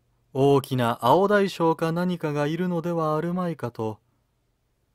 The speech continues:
三郎はにわかに気味が悪くなってきましたが、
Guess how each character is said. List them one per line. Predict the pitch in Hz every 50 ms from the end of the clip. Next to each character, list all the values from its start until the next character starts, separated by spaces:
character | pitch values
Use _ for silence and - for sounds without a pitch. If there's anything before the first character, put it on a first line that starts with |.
| _
三 | _ - - 117 110 107 113 120
郎 | 123 131 131 131 127
は | 131 123
に | 127 143 160
わ | 160 147 135
か | - 139
に | 139 139 139
気 | 135 - -
味 | 165 190 190
が | 170 165 156
悪 | 160 170 165 160
く | - - 151
な | 151 151
っ | 147
て | _ - 139
き | 139 - 139
ま | 147 151
し | 139 -
た | - 113 107
が、 | 107 101 98 98